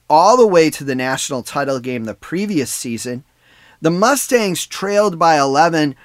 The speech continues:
with a little over five minutes left in the game against Bradley, but put together a tremendous rally spurred by five baskets by Captain Art Barnes. They pulled to within two with mere seconds left to play,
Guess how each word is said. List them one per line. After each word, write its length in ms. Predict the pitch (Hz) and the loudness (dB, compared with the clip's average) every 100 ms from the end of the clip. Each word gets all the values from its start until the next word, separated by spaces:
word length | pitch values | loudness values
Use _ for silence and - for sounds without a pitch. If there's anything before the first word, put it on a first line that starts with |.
| - _ | -20 _
with 180 | 143 151 | -4 -2
a 120 | 143 | 0
little 400 | 143 143 190 220 | -2 0 2 2
over 240 | 196 151 135 | 2 2 -2
five 460 | - 147 151 143 | 0 2 2 2
minutes 360 | 143 143 135 - | -2 -4 -6 -4
left 240 | 135 127 | -4 -4
in 80 | 131 | -8
the 80 | 120 | -6
game 280 | 120 151 160 | -2 0 0
against 320 | 151 143 - | 0 -4 -4
Bradley, 460 | 135 131 131 131 - - _ | 0 0 0 -4 -8 -20 _
but 160 | 185 - | -4 0
put 200 | 277 262 | -2 0
together 440 | 220 185 202 190 | 2 4 6 4
a 60 | 156 | 2
tremendous 680 | - 156 151 196 311 - | 0 0 2 0 0 -2
rally 500 | 156 147 180 160 127 120 _ _ - | 2 6 6 4 0 -8 _ _ -12
spurred 440 | - - 196 180 | -6 0 2 2
by 160 | 160 143 | 2 0
five 520 | - 170 196 233 175 | 0 2 2 2 0
baskets 540 | 156 139 135 - 131 | 0 0 -2 -4 -6
by 180 | - 139 | -4 -6
Captain 460 | 131 151 143 156 143 | -4 -6 -4 -4 -4
Art 340 | 143 139 135 | -2 -2 0
Barnes. 580 | 165 170 185 147 107 - _ _ _ _ _ | 2 4 4 2 -2 -14 _ _ _ _ _
They 100 | 160 | -2
pulled 300 | 143 190 175 | 0 -2 -2
to 100 | 175 | 0
within 400 | 165 160 156 127 | 0 0 0 -2
two 640 | - - 196 208 269 330 _ | -6 -4 0 0 -2 -4 _
with 200 | 147 147 | -2 -2
mere 340 | 147 175 208 | -2 0 0
seconds 520 | 240 - 175 160 147 - | -2 -2 -2 -2 -6 -4
left 200 | 139 - | -4 -6
to 60 | |
play, 420 | - 147 175 220 | -8 -4 0 -2